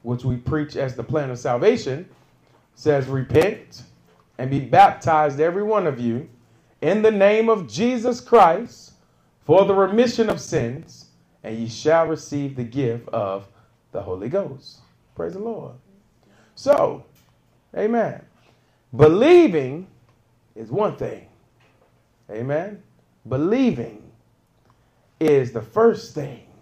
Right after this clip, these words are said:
Thank you, Jesus. But after believing, amen, you must take it a little bit further. Praise the Lord. And he says, "For the Holy Ghost was not yet given, but that Jesus,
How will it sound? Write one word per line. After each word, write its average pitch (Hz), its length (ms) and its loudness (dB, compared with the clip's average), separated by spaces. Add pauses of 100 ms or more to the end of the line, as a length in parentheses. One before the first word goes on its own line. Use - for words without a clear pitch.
(600)
Thank 131 200 -8
you, 151 60 -8
Jesus. 220 580 -8 (1200)
But 135 140 0
after 254 380 8
believing, 285 760 4 (500)
amen, 127 540 -6 (180)
you 123 120 -10
must 117 260 -8
take 117 160 -4
it 104 80 -10
a - 20 -10
little 180 380 -4
bit 156 300 -8 (160)
further. - 480 -16 (460)
Praise 123 220 -8
the 139 80 -8
Lord. 190 320 -6 (1080)
And 139 100 0
he 147 60 0
says, 175 500 4 (240)
"For 175 160 0
the 160 160 4
Holy 262 340 6
Ghost 202 400 6
was 151 180 -4
not 170 380 -2
yet 147 300 -4
given, 123 500 -2 (920)
but 180 400 4
that 113 280 -2
Jesus, 117 640 -8